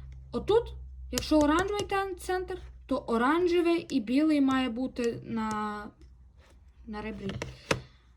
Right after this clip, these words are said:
Якщо тут синій центр, то тут має і синій, і білий бути. Якщо тут червоний, то червоний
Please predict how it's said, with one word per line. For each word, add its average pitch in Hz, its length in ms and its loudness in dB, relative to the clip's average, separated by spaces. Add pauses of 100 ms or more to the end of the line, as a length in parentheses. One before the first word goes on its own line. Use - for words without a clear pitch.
(260)
Якщо - 280 -2
тут 311 220 -4
синій 466 440 0
центр, 480 520 -6 (100)
то 277 120 -2
тут 349 240 -4
має 339 260 2
і 294 60 4
синій, 359 560 0
і 277 120 0
білий 202 340 -2
бути. 202 340 -12 (360)
Якщо 349 300 0
тут 359 220 0
червоний, 440 580 0 (100)
то 269 100 -8
червоний 320 720 -4